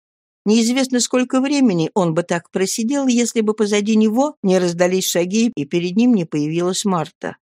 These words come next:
«Чего тебе?» спросил Ульрих, не отводя глаз от ручья. «Я хотела посмотреть, где ты, Ульрих». В голосе ее слышался испуг. Ульрих пожал плечами. «Где я? У тебя есть жених, заботься о нем. А меня оставь в покое».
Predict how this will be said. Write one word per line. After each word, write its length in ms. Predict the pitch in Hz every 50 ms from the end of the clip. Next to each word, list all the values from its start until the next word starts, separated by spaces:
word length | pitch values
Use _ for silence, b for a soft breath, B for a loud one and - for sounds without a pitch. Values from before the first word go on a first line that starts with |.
| _ _ _
«Чего 300 | - - 156 170 180 175
тебе?» 360 | 170 - 123 120 120 104 - _ _ -
спросил 560 | - - - 143 156 151 - 160 151 151 - -
Ульрих, 460 | 220 214 220 202 160 147 131 - -
не 100 | 147 143
отводя 420 | 143 143 - 147 147 151 160 156
глаз 300 | 151 156 151 151 147 -
от 120 | 151 147 -
ручья. 460 | 156 156 151 - - 139 131 120 - _ _ _ _ _ -
«Я 160 | 240 233 247
хотела 380 | 220 277 262 247 254 254 240 247
посмотреть, 680 | 240 254 240 - 262 254 247 254 277 269 262 240 247
где 200 | 240 226 262 254
ты, 200 | 247 - 190 175
Ульрих». 640 | 175 175 170 165 165 165 156 160 165 160 - - _ _ _ _ _ _
В 160 | - 156 147
голосе 460 | 151 160 175 175 170 170 160 - - 170
ее 220 | 165 165 165 170
слышался 640 | 165 - 175 180 175 - 170 170 170 - - 185 190
испуг. 500 | 190 - _ - 156 135 - - - - _ _ _ _ -
Ульрих 400 | 190 190 208 214 220 233 214 -
пожал 340 | - 208 180 175 170 170
плечами. 680 | 170 - 185 185 180 - - 147 131 127 123 - - - _ _ _ _ _ _ _
«Где 260 | - 156 135 143 143
я? 340 | 139 131 131 147 170 202 220 - _ _ -
У 80 | 147
тебя 220 | 139 - 127 135 151
есть 260 | 165 175 180 170 156
жених, 360 | 151 165 147 151 185 240 240
заботься 580 | 240 175 156 131 127 156 190 220 214 - - 151
о 60 | 143
нем. 440 | 143 143 143 143 135 131 131 131 - _ -
А 100 | 175 170
меня 280 | 185 214 247 269 233
оставь 320 | 156 131 - - 131 127 -
в 40 | -
покое». 480 | - 127 131 - 135 127 120 101 -